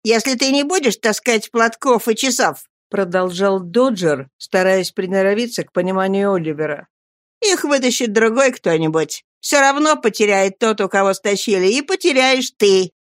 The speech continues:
Никто, значит, не будет в выигрыше, кроме того, кто стащил. Так уж лучше ты, чем другой". "Разумеется, разумеется", сказал еврей, который вошёл в комнату, незамеченный Оливером.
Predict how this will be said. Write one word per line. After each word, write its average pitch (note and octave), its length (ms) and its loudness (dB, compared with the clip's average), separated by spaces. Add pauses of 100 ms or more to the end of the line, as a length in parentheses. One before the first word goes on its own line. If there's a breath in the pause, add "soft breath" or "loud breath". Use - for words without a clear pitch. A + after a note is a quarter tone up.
Никто, G#3 400 0
значит, A#3 420 0
не C4+ 80 0
будет C4 340 -2
в F3+ 40 -6
выигрыше, F3+ 640 0
кроме C4+ 420 0
того, B3 340 2
кто A#3 280 -2
стащил. F#3 640 -2 (100)
Так F4 160 -2
уж F4 140 0
лучше D#4+ 400 -2
ты, D4+ 220 -6
чем E3 260 0
другой". F3 580 0 (240)
"Разумеется, C3+ 920 -4
разумеется", E3 920 -2
сказал D#3 460 -4
еврей, E3+ 380 -2
который E3 380 -2
вошёл E3 360 -4
в - 80 -18
комнату, B3+ 460 0
незамеченный A3 840 2
Оливером. C#3 640 0